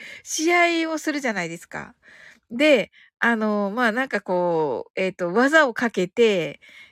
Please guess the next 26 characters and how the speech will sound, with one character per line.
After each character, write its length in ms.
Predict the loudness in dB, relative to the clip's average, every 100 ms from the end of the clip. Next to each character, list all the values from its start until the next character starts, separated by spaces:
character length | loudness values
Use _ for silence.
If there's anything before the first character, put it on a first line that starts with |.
| _
え 160 | -4
っ 60 | -4 _
と、 380 | -4 0 0 0
ま 100 | 0
あ、 40 |
行 220 | 2 0
き 160 | 2 -2
過 140 | 0
ぎ 140 | 0 0
る 60 |
わ 100 | 0
け 120 | -2 -4
で 100 | -6
す 140 | -4
よ、 120 | -4 0
相 220 | 0 2
手 180 | -2 -4
に 180 | -8
ね。 260 | -10 -10 -12 _ _ _ _ _ -20 _ _
だ 140 | -2
け 140 | 2 4
ど、 320 | 6 4 2 -6 -20 0
あ 140 | 0
の、 180 | 2 -2 _
勝 160 | -2
っ 40 | -2